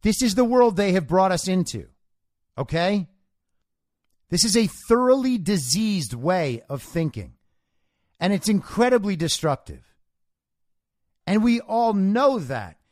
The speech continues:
and understand that. But for as long as the Democrat Communist Party holds the amount of power they hold now and the sway they hold over media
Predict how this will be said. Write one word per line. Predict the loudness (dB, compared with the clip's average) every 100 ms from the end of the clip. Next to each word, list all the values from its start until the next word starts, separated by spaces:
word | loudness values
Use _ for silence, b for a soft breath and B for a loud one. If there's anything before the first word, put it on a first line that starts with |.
| _ -4
and | -2
understand | 0 2 2 2 -2 -2 0 0 -2
that. | -4 -8 -12 _ _ _ _ _ _ _ _ _ _ _ _ _ _
But | -10 -8
for | -4 -2 -2
as | -4 -8 -8
long | -8 -4 -2 -2 -2 -6 -10 _ _
as | -14 -12
the | -10
Democrat | -6 -4 -4 -4 -6 -6 -8
Communist | -6 -2 0 -2 -4 -10
Party | -8 -2 -2 -2 -8 -14 _ _ _ _ _ _ _ _ _ _ _ _ _ _
holds | 0 2 2 0
the | -4 -4
amount | -4 -2 -2 -2 -6
of | -10
power | -6 0 0 0 -2
they | -4 -6
hold | -6 -4 -4 -4
now | -6 -6 -6 -10 -18 _ _ _ _ _ _ _ _ -6
and | -4 -2
the | -2
sway | -2 -2 0 2
they | 2 2
hold | 2 0 0 -2
over | -4 -2 -4
media | -4 -2 -2 0 0 0